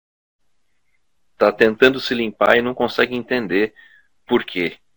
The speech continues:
Não consegue, não, não, não, a limpeza não acontece, né? Ela esqueceu que ela tem que sair primeiro do pântano, né? E, e isso é um processo, porque assim, você sai do pântano, mas o pântano não sai de dentro de você. Você tem que usar o,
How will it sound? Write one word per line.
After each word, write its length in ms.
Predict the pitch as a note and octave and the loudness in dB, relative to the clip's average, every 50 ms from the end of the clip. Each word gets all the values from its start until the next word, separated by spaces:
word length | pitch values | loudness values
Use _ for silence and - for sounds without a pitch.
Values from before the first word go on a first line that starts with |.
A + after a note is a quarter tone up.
| _ _ _ _ - | _ _ _ _ -18
Não 200 | D#2+ E2 D#2+ D#2 | -14 -12 -12 -10
consegue, 380 | - E2 D#2+ - - - C#2 D#2+ | -10 -10 -10 -8 -8 -8 -8 -8
não, 100 | D#2+ D#2 | -10 -10
não, 240 | D#2+ E2 D#2+ D#2 D2+ | -10 -10 -10 -10 -10
não, 200 | D2+ D#2+ D2+ C#2+ _ _ _ _ _ _ _ _ _ _ _ _ _ _ - | -10 -10 -10 -12 _ _ _ _ _ _ _ _ _ _ _ _ _ _ -16
a 200 | - E2 D#2 E2+ | -10 -4 -4 -4
limpeza 400 | E2 F#2 F#2+ - G#2 F#2+ - F#2+ | -4 -4 -6 -2 -2 0 0 0
não 100 | F2+ F2+ | -2 -2
acontece, 680 | F2+ - F#2 F#2+ F2+ E2 - E2+ E2 - - - D#2+ | -2 -2 -4 -6 -6 -2 -2 -2 -2 -2 -6 -10 -10
né? 80 | D2+ D#2+ | -6 -6
Ela 80 | D#2+ F#2 | -6 -6
esqueceu 420 | - - - - G2 - - A2+ | -8 -10 -6 -6 -6 -2 0 -2
que 60 | G#2+ _ - | -2 _ -6
ela 120 | G#2+ G#2+ | -8 -6
tem 140 | - G#2+ G#2+ | -6 -10 -12
que 60 | - | -10
sair 480 | - - A#2 G#2 G2+ G#2 A2 A2 G#2+ _ _ _ _ - | -6 -4 -2 -2 -2 -2 -4 -6 -6 _ _ _ _ -12
primeiro 440 | - F#2 E2 D#2+ D#2+ D2+ C#2+ D#2+ E2 | -10 -8 -6 -4 -4 -4 -4 -4 -6
do 140 | D#2 D2 - | -8 -10 -8
pântano, 520 | - - D2+ C#2+ - - D2+ D2 C#2+ C#2+ | -6 -6 -6 -6 -6 -10 -12 -12 -12 -14
né? 140 | D2 D#2 - _ _ - - - - - - _ _ _ _ _ | -16 -18 -20 _ _ -20 -20 -20 -20 -20 -20 _ _ _ _ _
E, 840 | - - F2 E2+ E2+ E2+ E2+ F2 F2 E2+ E2+ E2+ E2 - G2 G#2 G#2+ | -12 -8 -6 -4 -4 -4 -2 -2 -2 -4 -4 -4 -6 -6 -4 -4 -2
e 20 | A2+ | -2
isso 200 | A#2 - - D3 | -2 0 0 0
é 20 | |
um 80 | D3 D3 | 0 0
processo, 540 | - E3 D3 - - - A#2+ A2+ G2+ - | 0 0 0 0 0 2 4 4 4 2
porque 120 | - - F2 | -4 -8 -8
assim, 180 | - - E2+ | -8 -8 -12
você 260 | E2 - F#2+ - G#2 F#2+ | -12 -12 -8 -6 -6 -6
sai 300 | - - A#2+ A#2+ C3 C#3+ | -4 0 0 2 2 0
do 140 | C#3 C3 | -2 -6
pântano, 540 | - - A#2 A#2 C3 D3 D3 - D#3+ D#3 D3 | -4 -2 -2 0 0 -2 -2 -4 -4 -2 -2
mas 180 | C#3+ B2+ A#2 A#2 | 0 -2 -2 -2
o 80 | G#2+ | -2
pântano 380 | - - A2 B2 - C#3 C3 C3 | -4 -2 -4 -4 -2 -4 -6 -4
não 180 | C3+ C3 B2 A#2 | -4 -6 -6 -6
sai 240 | - - A2 A2+ | -4 0 0 0
de 100 | A2+ A2+ | 0 0
dentro 360 | F#2+ F2+ F2+ E2+ - - D#2+ D2+ | -2 -2 -2 -2 -4 -8 -16 -16
de 80 | - | -16
você. 300 | D2 C#2+ D2+ - - - | -14 -14 -12 -14 -14 -18
Você 40 | - | -18
tem 100 | - E2+ | -20 -20
que 100 | - - | -20 -14
usar 160 | F2 E2+ G2 G2+ | -8 -4 -2 -2
o, 120 | - - | -2 -2